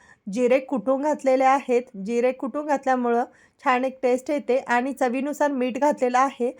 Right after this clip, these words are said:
तुम्हाला हवं तर तुम्ही त्याच्यामध्ये बारीक व-, मिरची वाटून घालू शकताय. उपवासाला जर तुम्ही खात असाल तर जिरे घाला, ऑप्शनल आहेत, नाही घातलं तरी चालतं. आणि जर मिरची खात असाल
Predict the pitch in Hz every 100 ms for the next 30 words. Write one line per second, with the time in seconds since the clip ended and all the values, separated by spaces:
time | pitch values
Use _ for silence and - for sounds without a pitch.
0 | - _ 277 277 285 302 262 262 262 285
1 | 294 262 240 262 269 262 247 247 233 240
2 | 226 240 269 - 226 233 226 202 - 269
3 | 269 247 247 247 277 240 269 294 247 285
4 | _ _ _ 262 254 277 277 311 302 262
5 | 285 269 269 294 285 254 269 269 269 262
6 | 254 208 226 233 240 254 233 - 240 -
7 | - 269 269 269 254 240 233 233 269 254
8 | 233 233 233 240 240 220 220 - _ _
9 | - _ 214 226 247 254 247 214 254 247
10 | 240 202 294 294 277 277 277 269